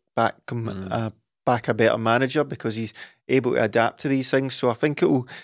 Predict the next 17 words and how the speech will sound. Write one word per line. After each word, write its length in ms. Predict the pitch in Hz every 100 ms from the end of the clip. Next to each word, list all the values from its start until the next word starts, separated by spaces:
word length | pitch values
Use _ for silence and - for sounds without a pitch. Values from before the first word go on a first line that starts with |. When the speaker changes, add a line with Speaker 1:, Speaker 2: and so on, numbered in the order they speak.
| _
Speaker 1:
it'll 80 | 139
do 180 | 143 135
Celtic 460 | 127 123 123 120 -
good 160 | 131
in 80 | 120
the, 180 | 113 113 -
the 100 | 113
long 240 | 117 127
run, 160 | 139 147
and 140 | 135 123 - _ _
he 60 |
has 120 | 123 127
promised 420 | 117 120 120 -
he'll 100 | 117
be 100 | 107
here 280 | 95 120 110
for 240 | - 104